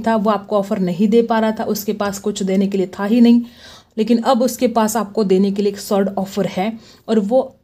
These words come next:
उस ऑफर को लेकर आपकी तरफ आ रहा है। The Chariot, बहुत फास्ट। ठीक है, अब आपके लिए गाइडेंस देख लेते हैं,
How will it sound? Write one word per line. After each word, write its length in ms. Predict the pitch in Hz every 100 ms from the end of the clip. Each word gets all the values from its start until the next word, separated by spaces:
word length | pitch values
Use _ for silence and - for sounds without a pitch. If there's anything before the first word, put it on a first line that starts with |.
| _ _
उस 160 | 254 -
ऑफर 280 | 220 214 202
को 120 | 202
लेकर 340 | 196 185 196 196
आपकी 240 | 196 196
तरफ 260 | 190 196 -
आ 100 | 180
रहा 220 | 160 156
है। 240 | 147 - - _ _ _ -
The 100 | 202
Chariot, 480 | 202 208 180 147 - _ _ _ _ _ _ _ 185
बहुत 380 | 262 254 269
फास्ट। 440 | 262 220 156 - - - _ _ _ _ _ _ _ _ _ _ _ _ -
ठीक 180 | 233 254
है, 200 | 285 - - - 226
अब 100 | 214
आपके 300 | 208 - 247
लिए 120 | 233
गाइडेंस 400 | 220 196 208 208
देख 200 | 208 214
लेते 240 | 214 196
हैं, 200 | 220 226